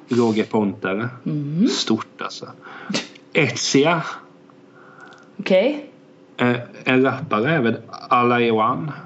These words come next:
Speaker 1: Jag tror han är en rappare.
Speaker 2: Mhm.
Speaker 1: Ja.
Speaker 2: Ja.
Speaker 1: Jo, jag,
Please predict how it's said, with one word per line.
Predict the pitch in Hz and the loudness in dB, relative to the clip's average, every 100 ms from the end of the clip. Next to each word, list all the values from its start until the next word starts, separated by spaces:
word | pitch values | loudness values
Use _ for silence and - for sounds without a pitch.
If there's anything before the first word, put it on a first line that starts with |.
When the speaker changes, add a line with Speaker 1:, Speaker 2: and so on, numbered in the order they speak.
| - | -8
Speaker 1:
Jag | 120 120 | -6 0
tror | 135 | 2
han | 139 123 | 2 2
är | 110 | 2
en | 107 | 0
rappare. | - - - - - - | -4 -4 -4 -4 -6 -6
Speaker 2:
Mhm. | - 165 190 240 302 - - - - - - - - - - - - - | -2 2 4 4 0 -8 -20 -20 -20 -20 -20 -20 -20 -20 -20 -20 -20 -10
Speaker 1:
Ja. | 113 107 107 113 - - - 143 | -2 0 -2 -4 -12 -20 -18 -6
Speaker 2:
Ja. | 175 202 135 | 0 2 4
Speaker 1:
Jo, | 143 139 139 | 6 6 4
jag, | 135 | 2